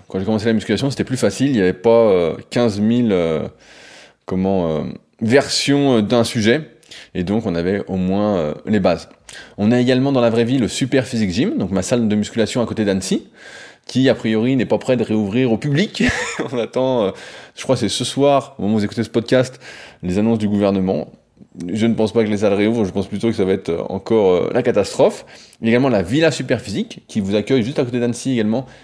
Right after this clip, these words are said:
si vous souhaitez passer quelques jours, euh, dans la région, cette magnifique région qui, euh, dès qu'il fait beau comme aujourd'hui,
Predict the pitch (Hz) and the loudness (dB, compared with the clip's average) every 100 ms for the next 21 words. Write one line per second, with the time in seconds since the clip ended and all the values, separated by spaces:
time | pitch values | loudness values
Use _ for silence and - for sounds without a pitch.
0 | _ - 98 87 - 107 95 107 92 131 | _ -12 -8 -8 -6 -4 -4 -4 -2 -2
1 | 131 131 120 131 113 - - - - - | -2 -2 0 0 -2 -10 -20 -20 -20 -8
2 | 82 76 55 - 139 143 117 101 98 139 | -4 -4 -4 0 2 2 2 0 -2 -4
3 | 135 - - 156 156 131 120 139 110 113 | -8 -10 -2 0 2 0 -2 0 2 2
4 | 139 135 - 123 127 101 98 131 120 - | 0 -4 -2 2 4 4 2 0 -2 -2
5 | 113 131 127 113 110 110 110 127 120 | 0 0 2 0 2 0 0 -2 -4